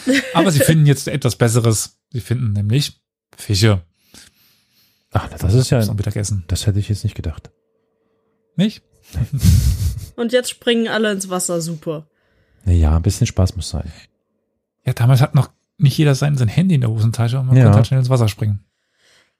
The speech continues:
Speaker 2: Ja, aber bis die Klamotten wieder trocken sind.
Speaker 3: Ach komm.
Speaker 1: Ja, wir haben Sommer.
Speaker 3: Genau.
Speaker 1: Da werden die auch irgendwann
Speaker 3: Der Sommer in Sibirien.
Speaker 1: Ja, es war.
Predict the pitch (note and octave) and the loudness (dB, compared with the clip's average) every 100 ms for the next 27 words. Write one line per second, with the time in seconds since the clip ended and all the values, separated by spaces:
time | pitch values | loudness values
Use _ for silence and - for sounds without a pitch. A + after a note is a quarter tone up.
0 | _ _ D4+ G#3+ G3+ - G3+ F#3+ G3+ G#3 | _ _ -6 -4 -2 -4 -4 -4 -6 -6
1 | A3 G3+ G#3+ A#3+ A#3+ A#3+ - B3 B3+ A#3+ | -4 -4 -4 -2 -2 -2 -2 -4 -2 0
2 | B3+ B3+ - - - _ - E2 - E2+ | 0 -2 -6 -14 -20 _ -4 -2 -4 -6
3 | D2+ D2+ _ _ _ _ _ _ _ _ | -8 -10 _ _ _ _ _ _ _ _
4 | _ _ _ - G2+ G2+ G2 G2+ G2+ G#2+ | _ _ _ -12 -6 -2 0 0 2 2
5 | A2+ A2 - _ _ _ - D#2 B1+ - | 4 2 -4 _ _ _ -12 -10 -10 -10
6 | G#2+ G2 G2 A#2 G#2+ G#2+ G2 F2+ G2 F#2+ | -6 -4 -4 -6 -10 -10 -2 0 4 4
7 | F2+ D#2+ E2 D#2+ E2 D#2+ D2+ - _ _ | 4 2 -2 0 0 0 -4 -8 _ _
8 | _ _ _ _ _ _ - - - - | _ _ _ _ _ _ -4 -2 -2 -6
9 | - - - G3+ - A#2+ C3+ | -8 -8 -8 -6 -4 -2 -4